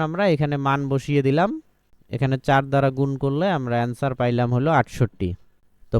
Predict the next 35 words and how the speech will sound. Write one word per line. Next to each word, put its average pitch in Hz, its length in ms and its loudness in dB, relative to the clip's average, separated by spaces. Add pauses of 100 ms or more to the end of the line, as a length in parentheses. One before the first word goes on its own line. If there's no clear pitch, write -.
পরবর্তী 160 460 4
প্রশ্নে 143 380 -2
যাই। 123 140 0 (1800)
তো 131 60 2 (200)
গ - 20 6 (160)
নং 185 100 2 (100)
প্রশ্নে 185 320 6 (140)
বলা 156 200 4
হয়েছে 165 380 2 (420)
যে 117 160 -4
প্রমাণ 160 280 4 (140)
করো 170 160 4 (120)
যে 139 80 4 (200)
এক্স - 220 -6
কিউব 180 180 2 (100)
মাইনাস 156 360 0
ওয়াই 151 160 2 (100)
কিউব 175 200 2 (180)
সমান 139 340 2
হলো 147 180 2 (160)
পঁয়ষট্টি। 131 580 0 (1040)
তো 139 60 2 (160)
আমরা 170 280 4 (260)
প্রথমত 165 440 0 (260)
আগে 151 200 2 (220)
প্রমাণ 151 400 2 (160)
বা 143 80 4 (120)
যেটার 143 340 2
মান 139 200 2
নির্ণয় 147 280 2
করতে 139 280 0
বলবে, 135 200 4 (100)
সেটা 143 200 2 (100)
নিয়ে 139 200 0
কাজ 127 100 2